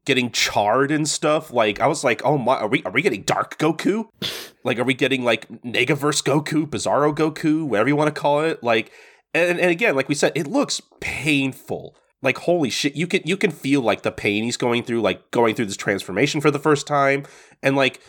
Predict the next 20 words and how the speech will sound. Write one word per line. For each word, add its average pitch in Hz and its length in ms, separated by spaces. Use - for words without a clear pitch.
you 135 100
see 151 160
his 147 180
tail 131 380
kinda, 143 240
like, 139 160
flail 135 260
about 131 380
and 107 100
him, 117 240
like, 104 360
growing, 120 260
like, 101 260
arms 123 320
on 131 140
his 127 160
legs 127 240
and 127 100
feet. 120 440
Like, 104 260